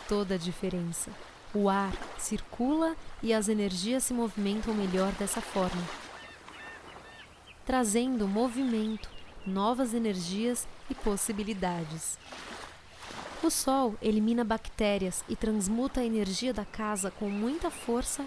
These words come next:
e purificação. Mas não é só isso, é claro que não. Mas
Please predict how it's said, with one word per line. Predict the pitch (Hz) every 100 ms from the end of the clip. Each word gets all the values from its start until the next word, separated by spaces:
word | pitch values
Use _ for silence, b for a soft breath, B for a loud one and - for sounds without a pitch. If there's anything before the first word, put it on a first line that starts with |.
| -
e | 247
purificação. | - 226 220 - - 240 - 170 170 - - - - -
Mas | 392 359
não | 427 233
é | 190
só | - 247
isso, | 170 - - - - 294
é |
claro | - 196 175 175
que | -
não. | 208 180 - - B B B B B
Mas | 254 269 320 330